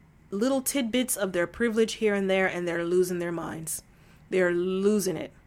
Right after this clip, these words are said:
Okay? And they're lashing out, and they're saying, and, and they've already been saying everything under the sun, but it's just on a ten now. It,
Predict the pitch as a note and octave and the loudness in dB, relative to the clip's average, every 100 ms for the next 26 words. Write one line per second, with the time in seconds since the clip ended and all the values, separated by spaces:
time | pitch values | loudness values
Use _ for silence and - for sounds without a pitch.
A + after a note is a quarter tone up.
0 | - - - - - - - F#3 D#3 F3+ | -20 -20 -20 -20 -20 -20 -14 -12 -4 -2
1 | F3+ - F#3+ F#3 F#3+ F#3 F3+ F#3 F#3 G3 | 0 0 2 4 6 6 6 6 4 4
2 | G3+ F#3 F#3 F3 F#3+ F#3 F3+ F3+ F#3+ F#3 | -2 2 2 2 2 4 4 2 -2 0
3 | F#3 - G3+ G#3 F#3+ D3 F3 F3+ F#3 A3+ | 0 0 -2 -2 -2 -2 0 2 6 8
4 | F4+ F3+ F3+ F3+ D#3+ D#3 E3+ F3 F3+ G3 | 8 6 -2 -4 -4 -4 -4 -4 -6 -6
5 | F3 F3 E3 F3 F#3 F#3 F#3 - F#3 F3 | -6 -4 -2 0 0 0 -4 -2 -2 -2
6 | F#3+ E3 D#3+ D#3 E3+ - | -4 -4 -4 -4 -4 -2